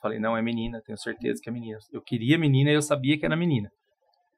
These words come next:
E daí mandei fazer um adesivo que combinava com a faixa do quarto dela, que escrito Bárbara bem em cima do,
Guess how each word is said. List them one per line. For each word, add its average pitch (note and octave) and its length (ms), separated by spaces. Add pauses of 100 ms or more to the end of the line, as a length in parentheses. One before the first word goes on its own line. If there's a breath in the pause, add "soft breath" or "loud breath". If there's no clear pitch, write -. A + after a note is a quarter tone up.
(300)
E - 80
daí A2 160
mandei A#2+ 220
fazer A#2 260
um A2+ 80
adesivo A2 640
que A2 120
combinava G2+ 480
com G2 100
a F#2+ 40
faixa - 340
do - 80
quarto G2+ 300
dela, A2 340
que - 80
escrito A#2 460
Bárbara A#2+ 400
bem A#2 240
em - 20
cima C3 340
do, C3 220